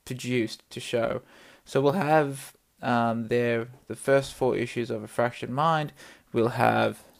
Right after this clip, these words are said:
um, I'll have kid, uh, the comic version of Spooks College there as well. We'll have, um, Zero Day Threat issue one there as well, which I'm really, really happy about, as well as volumes Veng-, Vengador one and two,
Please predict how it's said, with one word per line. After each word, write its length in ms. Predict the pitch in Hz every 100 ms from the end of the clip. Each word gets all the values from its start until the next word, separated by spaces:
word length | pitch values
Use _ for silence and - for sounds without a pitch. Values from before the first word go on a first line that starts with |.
| _
um, 640 | - 117 117 113 110 110 117 _ - _ _ -
I'll 140 | 131
have 240 | 165 147 - _
kid, 320 | 151 147 -
uh, 260 | 117 113 110 107
the 160 | 117
comic 300 | - 139 139
version 340 | 139 135 139 120
of 80 |
Spooks 300 | - 139 123
College 380 | - 131 135 135
there 260 | 127 127 127
as 140 | 110
well. 360 | 120 123 123 123 - - - - - - - -
We'll 240 | 143 165 165
have, 520 | 147 135 131 117 - _ _ _ _ - - _ _ _ _ _ _ _ 143
um, 480 | 131 120 117 117 120 _ _ _ _ _ _ _ _ _ - -
Zero 280 | 139 147 135
Day 160 | 131
Threat 280 | 127 123 120
issue 240 | 123 - 120
one 280 | 120 120
there 180 | 120 120
as 140 | 127 -
well, 380 | 160 196 185 156
which 160 | 123
I'm 100 | 120
really, 140 | 117 117
really 140 | 117
happy 260 | 127 123 123
about, 260 | 120 120 -
as 240 | 123 120
well 240 | 120 117 113
as 120 | 117
volumes 460 | 117 113 117 117 -
Veng-, 340 | 117 113 101 -
Vengador 560 | 120 - 117 113 120
one 220 | 117 117
and 160 | 113 123
two, 320 | - 113 104